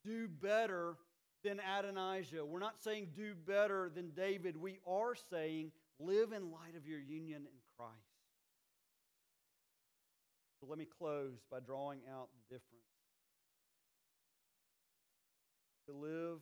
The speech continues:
with our arms wrapped around Jesus is to live with the reality that we have already been to the cross. It is to live in the reality that we have already died to the punishment and power of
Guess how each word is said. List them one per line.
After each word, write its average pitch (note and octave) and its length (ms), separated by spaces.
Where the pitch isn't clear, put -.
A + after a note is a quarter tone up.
with D3+ 160
our C#3+ 100
arms D#3 280
wrapped C#3+ 360
around C#3+ 300
Jesus C#3 380
is B2 180
to C3+ 160
live D3 300
with - 140
the C3+ 60
reality C3+ 760
that C3+ 160
we C3+ 80
have C#3 160
already B2+ 580
been A#2+ 160
to A#2 160
the A2+ 220
cross. F#2+ 320
It F3 120
is G3 160
to G#3 120
live G3+ 560
in G3 120
the F#3 100
reality G3 920
that F#3 220
we G3+ 400
have F#3 140
already F#3 800
died G3 560
to F#3+ 100
the E3+ 120
punishment G#3+ 580
and E3+ 120
power G#3 400
of F#3 140